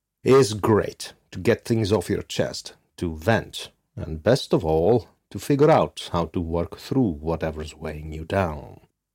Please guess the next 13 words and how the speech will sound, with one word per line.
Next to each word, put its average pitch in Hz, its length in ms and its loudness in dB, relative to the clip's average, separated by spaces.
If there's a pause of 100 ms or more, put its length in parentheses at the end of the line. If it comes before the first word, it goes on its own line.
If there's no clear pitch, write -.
(460)
If 87 180 -6
you're 147 220 4
thinking 107 400 2
of 87 160 0
starting 82 460 -2
therapy, 127 500 0
give 139 420 2 (160)
BetterHelp - 680 -2 (200)
a 90 220 -2
try. 73 480 -6 (500)
It's - 460 0
entirely 92 560 2
online, 104 720 2